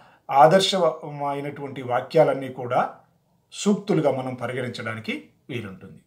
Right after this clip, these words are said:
కాబట్టి మీరు ఈ నినాదాలని సూక్తులకు ఉన్నటువంటి తేడాను గమనించి మీరు నినాదాలని సూక్తులుగా మార్చుకోవడం, సూక్తులని నినాదాలుగా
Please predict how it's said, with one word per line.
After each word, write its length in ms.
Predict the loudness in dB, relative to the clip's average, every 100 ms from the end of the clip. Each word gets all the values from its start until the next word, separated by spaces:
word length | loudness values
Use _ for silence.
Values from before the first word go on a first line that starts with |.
| _
కాబట్టి 600 | 0 0 0 -4 -6 -8 -18 _ _
మీరు 460 | -6 -4 -4 -6 -12 -18 _ _ _
ఈ 140 | -2 -2
నినాదాలని 760 | 2 6 8 8 8 6 -2 -10 _
సూక్తులకు 640 | -12 -6 -6 -4 2 2 2
ఉన్నటువంటి 460 | -8 -10 -12 -14
తేడాను 580 | -14 -8 2 2 2 -4 -14 -14 -10
గమనించి 580 | -8 -8 -8 -8 -10 -14 -20 -16 -2
మీరు 200 | 2 2
నినాదాలని 640 | 2 6 8 10 10 8
సూక్తులుగా 520 | 0 -10 -10 -6 0 2
మార్చుకోవడం, 560 | 2 -4 -4 -2 -2 -6 -18 -20 -6
సూక్తులని 540 | -2 0 4 6 6
నినాదాలుగా 840 | 0 4 8 10 8 8 4 2